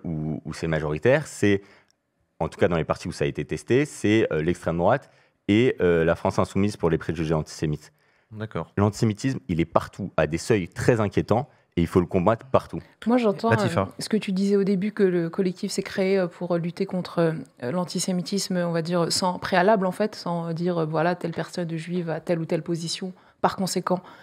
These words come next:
Speaker 3: notre soutien va, va différer par rapport à ça. Euh, mais comment on, bah, on compose après avec la réalité actuelle, en fait, euh, sur, euh, là, on a beaucoup parlé d'importation du conflit et tout, mais comment on compose avec, euh, euh, ce qui se passe, euh, ce qui se passe actuellement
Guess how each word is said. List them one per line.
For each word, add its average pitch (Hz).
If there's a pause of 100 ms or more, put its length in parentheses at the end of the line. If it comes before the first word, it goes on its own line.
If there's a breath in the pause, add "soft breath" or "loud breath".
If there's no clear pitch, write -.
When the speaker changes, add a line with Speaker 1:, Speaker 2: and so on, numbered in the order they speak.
(260 loud breath)
Speaker 3:
notre 180
soutien -
va, 165
va 160
différer 165
par 165
rapport 156
à 156
ça. 247 (540 loud breath)
Euh, 180
mais 185
comment 240
on, 202
bah, 170 (120)
on 196
compose 226
après 196
avec 190
la 180
réalité 180
actuelle, 214
en 185
fait, -
euh, -
sur, 185
euh, 165 (440 loud breath)
là, 175
on 170
a 160
beaucoup 165
parlé 160
d'importation 160
du 160
conflit 180
et 185
tout, 220
mais 185
comment 180
on 175
compose 190
avec, 170
euh, 165 (440 loud breath)
euh, 156
ce -
qui 196
se -
passe, 190
euh, 170
ce 165
qui -
se -
passe 175
actuellement 196